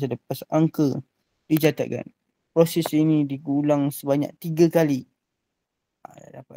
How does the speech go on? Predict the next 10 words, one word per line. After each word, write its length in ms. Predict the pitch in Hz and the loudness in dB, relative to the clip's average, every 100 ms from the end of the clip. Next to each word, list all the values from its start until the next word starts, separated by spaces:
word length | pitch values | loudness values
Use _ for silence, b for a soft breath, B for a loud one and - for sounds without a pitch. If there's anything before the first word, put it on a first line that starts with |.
| 143 | -8
dah 100 | 156 | -4
kata 160 | 151 147 | -4 -2
kunci. 320 | 156 160 156 - _ _ _ _ _ _ _ _ _ _ _ _ _ _ _ _ b _ - | -2 -2 -6 -8 _ _ _ _ _ _ _ _ _ _ _ _ _ _ _ _ b _ -2
Banyak 260 | 156 180 147 | 2 2 2
ayat, 240 | 165 143 113 _ _ _ - | 4 2 0 _ _ _ -6
tapi 640 | 143 - 170 160 143 - _ _ | -6 -2 -2 0 -2 -8 _ _
kita 240 | 160 151 | -12 -6
fokuskan 640 | 156 151 165 - - 156 147 | -4 -2 -4 -4 -2 -2 0
tu 80 | |
kunci 560 | 151 160 156 131 127 | -2 0 0 0 -2